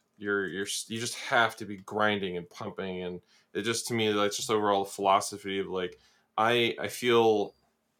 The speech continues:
I always feel like, I'm like, "Oh yeah, I'm, I'm really hungry, I wanna get work out there," kind of thing, and then I take one look at Twitter, I'm like, "Yeah, maybe not, I don't know."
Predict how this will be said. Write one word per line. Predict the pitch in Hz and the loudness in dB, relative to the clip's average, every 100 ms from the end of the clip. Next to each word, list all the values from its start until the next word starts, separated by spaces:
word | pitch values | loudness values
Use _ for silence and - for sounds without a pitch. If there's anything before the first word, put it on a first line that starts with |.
| - | 0
I | 127 | 4
always | 190 190 | 4 6
feel | 131 | 4
like, | 120 110 | 4 2
I'm | 107 | -4
like, | 101 | -2
"Oh | 165 | 0
yeah, | 151 139 107 | 2 2 0
I'm, | 95 _ _ - | -4 _ _ -8
I'm | |
really | 101 95 | -6 0
hungry, | 123 151 143 143 131 123 _ - | 2 2 2 -2 -2 -8 _ -10
I | 104 | 0
wanna | 127 113 | 2 2
get | 117 | 0
work | 101 113 | 0 0
out | 113 110 | 2 0
there," | 113 107 107 - _ _ | 2 4 2 -2 _ _
kind | - 120 | 0 2
of | 113 | 2
thing, | 113 110 98 | 2 2 0
and | 110 | 2
then | 110 | 2
I | |
take | 110 104 | 0 -2
one | 120 | 0
look | 123 | 0
at | 120 | -2
Twitter, | - 117 113 | 2 6 6
I'm | 107 101 | 4 2
like, | 101 - | -2 2
"Yeah, | 147 127 | 4 6
maybe | 143 127 | 4 2
not, | 107 110 - _ - | 2 2 0 _ -2
I | 117 | 0
don't | 101 | 2
know." | 98 | -2